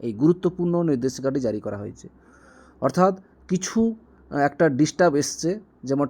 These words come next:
টাইপোগ্রাফিক ভুল বলে জানানো হয়েছে, সেইটা কিন্তু সংশোধন করতে হবে। তার জন্য অবশ্যই ছ তারিখ, মার্চের ছ তারিখ দুপুর বারোটায় অবশ্যই সেই সমস্ত শিক্ষক শিক্ষিকা, নবনিযুক্ত শিক্ষক শিক্ষিকাকে তার অ্যাপয়েন্টমেন্টটা নিয়ে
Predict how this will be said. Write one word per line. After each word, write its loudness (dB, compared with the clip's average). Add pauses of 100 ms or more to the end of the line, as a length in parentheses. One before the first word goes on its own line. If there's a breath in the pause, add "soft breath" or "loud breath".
টাইপোগ্রাফিক 4
ভুল 0
বলে 4 (140)
জানানো 0
হয়েছে, -2 (600 soft breath)
সেইটা 4
কিন্তু 0
সংশোধন -4
করতে 0
হবে। 0 (300)
তার 0
জন্য 0 (180)
অবশ্যই 0 (840 soft breath)
ছ -8 (180)
তারিখ, 4
মার্চের 0
ছ -12 (180)
তারিখ 2
দুপুর -2
বারোটায় 2 (420 soft breath)
অবশ্যই 2 (240)
সেই 2
সমস্ত -2
শিক্ষক -6
শিক্ষিকা, -2
নবনিযুক্ত 0
শিক্ষক -6
শিক্ষিকাকে -2 (420 loud breath)
তার -2 (100)
অ্যাপয়েন্টমেন্টটা 2
নিয়ে 2